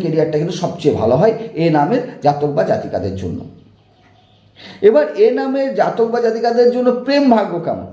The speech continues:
প্রথম কথা বলি, এই এ নামের মানুষরা কিন্তু শর্ট করে বা জলদি ওরা কিন্তু প্রেমের ভাবটা কিন্তু প্রকাশ করতে পারে না,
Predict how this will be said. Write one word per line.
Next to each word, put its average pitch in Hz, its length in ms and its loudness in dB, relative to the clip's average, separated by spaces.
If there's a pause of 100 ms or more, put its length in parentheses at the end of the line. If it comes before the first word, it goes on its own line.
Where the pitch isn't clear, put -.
(340)
প্রথম 294 280 0
কথা 294 160 4
বলি, 247 380 2 (180)
এই 208 300 2
এ 240 80 6
নামের 247 400 2
মানুষরা 196 800 0 (180)
কিন্তু 254 480 -2 (100)
শর্ট - 500 0
করে 214 260 2
বা - 140 4
জলদি 226 640 -4
ওরা 226 140 6
কিন্তু 226 240 0
প্রেমের 196 380 0
ভাবটা 151 400 -2
কিন্তু 208 200 -4
প্রকাশ 156 380 0
করতে 143 200 -2
পারে 95 220 -2
না, 73 160 -8